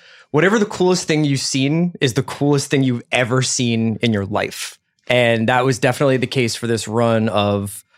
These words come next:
Reservoir Dogs in ninety-two, True Romance in ninety-three. And th-, and then you can even bring in a lot of other stuff.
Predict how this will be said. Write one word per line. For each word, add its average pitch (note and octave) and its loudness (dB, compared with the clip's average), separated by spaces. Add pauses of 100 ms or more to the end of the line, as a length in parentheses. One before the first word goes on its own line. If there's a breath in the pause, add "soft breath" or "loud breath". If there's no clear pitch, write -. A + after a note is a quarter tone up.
(200)
Reservoir B2+ 2
Dogs B2 2
in A#2 2
ninety-two, G#2+ -2 (420)
True C#3 -2
Romance B2 2
in B2+ -2
ninety-three. A#2 0
And C#3 2
th-, - -2
and E3 2
then F3 2
you F#3 2
can F#3+ 0
even A3 2
bring D#3+ 2
in D#3+ 2
a C3 2
lot B2 4
of - 0
other A#2 -2
stuff. - -4